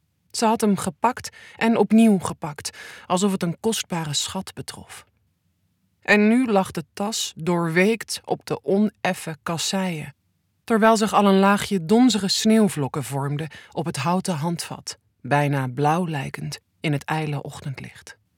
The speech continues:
De uitzonderlijke sneeuw zou geen lang leven beschoren zijn.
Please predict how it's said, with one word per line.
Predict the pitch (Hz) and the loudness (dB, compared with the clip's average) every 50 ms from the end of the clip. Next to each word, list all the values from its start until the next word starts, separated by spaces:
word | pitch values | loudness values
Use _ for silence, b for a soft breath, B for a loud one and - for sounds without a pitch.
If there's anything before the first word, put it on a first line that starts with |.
| _ _ _ _ _ _ _ _ _ _ _ _ _ _ _ _ _ _ _ _ _ _ _ _ _ _ _ | _ _ _ _ _ _ _ _ _ _ _ _ _ _ _ _ _ _ _ _ _ _ _ _ _ _ _
De | - - - | -2 0 0
uitzonderlijke | - 143 143 - - 180 180 175 170 156 147 139 - | 2 0 0 -2 -2 -2 0 2 2 2 0 -2 -2
sneeuw | 143 - - - 185 180 180 165 139 127 143 | -2 -2 0 2 2 4 4 2 2 -2 -4
zou | 143 147 165 160 165 | -4 -2 -2 -2 -2
geen | 160 - - 208 214 208 | -2 -2 0 2 2 4
lang | 180 170 160 160 170 170 | 2 2 0 0 2 2
leven | 190 196 208 196 180 147 | 2 2 2 0 -2 -4
beschoren | - 143 - - 151 147 131 - 147 | -4 -4 -4 -4 -4 -6 -6 -6 -8
zijn. | 139 - - - - - - | -10 -10 -12 -14 -14 -16 -18